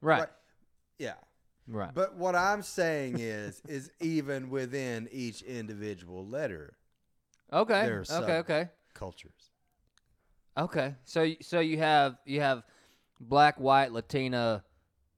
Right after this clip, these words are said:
Speaker 1: of the, of the gay community.
Speaker 2: Sure,
Speaker 1: Because
Speaker 2: sure.
Speaker 1: you got your
Speaker 2: Well, right.
Speaker 1: minority
Speaker 2: Well, again,
Speaker 1: of
Speaker 2: again,
Speaker 1: that
Speaker 2: that's one
Speaker 1: minority.
Speaker 2: thing, right, with,
Speaker 1: Okay.
Speaker 2: with the whole intersectionality thing. Like,
Speaker 1: Okay.
Speaker 2: that's one thing. Like,
Speaker 1: Right.
Speaker 2: race is one thing, but then it could be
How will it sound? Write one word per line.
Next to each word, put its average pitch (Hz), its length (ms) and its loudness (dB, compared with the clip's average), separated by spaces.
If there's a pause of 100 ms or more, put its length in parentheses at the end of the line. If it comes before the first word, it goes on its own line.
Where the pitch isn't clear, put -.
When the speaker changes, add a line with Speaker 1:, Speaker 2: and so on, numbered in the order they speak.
(920)
Speaker 1:
of 123 320 -2
the, 120 140 0 (240)
of 117 140 -4
the 110 80 -6
gay 104 220 -4
community. 92 600 -8 (340)
Speaker 2:
Sure, 98 440 -8 (160)
Speaker 1:
Because 120 280 0
Speaker 2:
sure. 113 180 -2
Speaker 1:
you 123 60 -6
got 120 220 -2
your 113 100 -2
Speaker 2:
Well, 113 120 -2
right. 117 80 0
Speaker 1:
minority 131 600 6
Speaker 2:
Well, 127 80 0
again, 135 120 6
Speaker 1:
of 147 280 10
Speaker 2:
again, 147 40 -2
Speaker 1:
that 135 80 4
Speaker 2:
that's 127 180 4
one 127 60 -4
Speaker 1:
minority. 123 540 4
Speaker 2:
thing, 110 320 2
right, 110 360 -4
with, 117 120 -2
Speaker 1:
Okay. 117 220 2
Speaker 2:
with 123 160 -8
the 123 120 -8
whole 120 140 -8
intersectionality 117 880 -10
thing. 92 180 -14
Like, 110 120 -6
Speaker 1:
Okay. 117 280 2
Speaker 2:
that's 175 220 -6
one 131 240 -4
thing. 82 280 -12
Like, 98 120 -6
Speaker 1:
Right. 110 140 0
Speaker 2:
race 139 260 -2
is 101 140 -10
one 95 240 -10
thing, 85 280 -14
but 92 120 -16
then 113 120 -8
it 107 120 -14
could 117 180 -14
be 107 340 -14